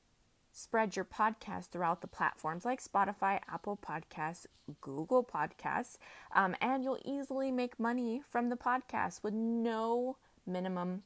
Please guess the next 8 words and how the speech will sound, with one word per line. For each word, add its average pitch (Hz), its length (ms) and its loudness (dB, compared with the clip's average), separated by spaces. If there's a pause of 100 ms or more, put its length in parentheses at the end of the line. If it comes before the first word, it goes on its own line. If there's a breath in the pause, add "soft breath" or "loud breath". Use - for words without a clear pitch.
(720)
listenership. - 840 -2 (480 loud breath)
So, - 380 6 (600)
put 269 220 4
the - 80 -4
coffee 175 400 2
down, 156 340 -2 (480 soft breath)
download 220 540 8
the - 100 0